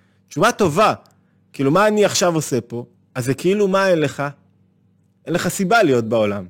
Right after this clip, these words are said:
<laughs> כאילו, אז, אז, אז לקחת לעצמך את הסיבה להיות בעולם. כי עץ שלא מניב פרי,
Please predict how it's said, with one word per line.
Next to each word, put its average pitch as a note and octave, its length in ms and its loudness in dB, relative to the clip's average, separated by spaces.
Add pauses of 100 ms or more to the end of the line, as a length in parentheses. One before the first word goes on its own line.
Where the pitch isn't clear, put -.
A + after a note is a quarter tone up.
(440)
<laughs> - 460 -20
כאילו, D#3 520 0 (380)
אז, F#3 160 0 (500)
אז, - 180 4
אז D#3+ 140 2 (240)
לקחת F3+ 320 0
לעצמך G#3 440 0
את A#3+ 80 0
הסיבה D3 240 -2
להיות C3 160 0
בעולם. A2 360 -4 (420)
כי D#3+ 200 -4
עץ F#3+ 220 0
שלא D#3 240 2
מניב D3 340 0
פרי, G#2+ 320 -4